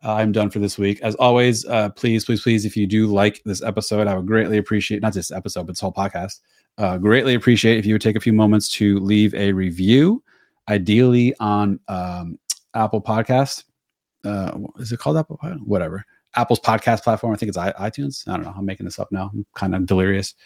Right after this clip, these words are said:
Um, it'd be greatly appreciated. Or if not there, like, Amazon or wherever else you, you, uh, listen to this podcast, that would be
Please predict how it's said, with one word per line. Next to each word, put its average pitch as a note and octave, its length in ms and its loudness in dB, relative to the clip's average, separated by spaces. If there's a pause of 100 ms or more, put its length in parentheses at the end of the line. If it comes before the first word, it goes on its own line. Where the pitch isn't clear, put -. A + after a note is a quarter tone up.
(500)
Um, G#2+ 500 2
it'd A2 100 -6
be G#2+ 60 0
greatly C3+ 240 2
appreciated. C#3 500 4
Or A2+ 100 6
if G#2+ 100 2
not A2 180 2
there, G#2+ 260 4
like, G2+ 140 0
Amazon G#2 420 2
or F#2+ 60 0
wherever F#2+ 260 0
else F#2+ 280 0
you, F#2+ 160 0
you, F#2 480 -4
uh, F2+ 180 -4
listen G2 320 -4
to G2 100 -6
this F#2+ 120 -4
podcast, G2+ 500 -4
that - 140 -14
would F#2+ 100 -14
be G2+ 240 -8